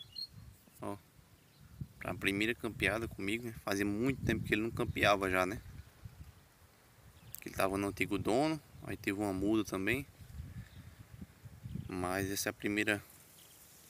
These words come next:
primeira vez que eu tô trazendo ele, né? Depois de muito tempo, mas ele não decepcionou não, né? Não sei se dá pra vocês ouvirem aí. Tá cantando sem parar mesmo. Vou fazer algumas filmagens com ele.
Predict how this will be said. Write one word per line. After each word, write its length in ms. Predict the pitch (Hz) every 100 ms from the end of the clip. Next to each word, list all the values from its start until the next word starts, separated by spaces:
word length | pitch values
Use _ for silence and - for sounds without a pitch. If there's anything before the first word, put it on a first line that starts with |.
| - -
primeira 340 | - 104 110
vez 160 | 101 113
que 60 |
eu 100 | 101
tô 0 |
trazendo 460 | 95 101 98 98 98
ele, 180 | 104 127
né? 140 | 123 - - -
Depois 280 | - - 98
de 60 | 98
muito 240 | 107 113
tempo, 320 | - 104 117
mas 240 | 131 110 110
ele 120 | 110
não 80 | 117
decepcionou 600 | 117 113 117 - 127 131
não, 200 | 98 92
né? 60 | 127 - - - - - - - - - - - - - -
Não 120 | 123
sei 140 | - 104
se 80 | -
dá 100 | 110
pra 140 | -
vocês 220 | - 110
ouvirem 320 | 110 104 104
aí. 120 | 92 - - - - - - - - -
Tá 100 | -
cantando 420 | - 104 95 104 104
sem 260 | - 107
parar 300 | 117 135 131
mesmo. 320 | 113 95 -
Vou 1400 | - - - - - - - - - - - - - -
fazer 220 | - 98
algumas 260 | 98 98 95
filmagens 500 | 98 95 101 113 - - - - - - - -
com 140 | 98
ele. 260 | 98 120 127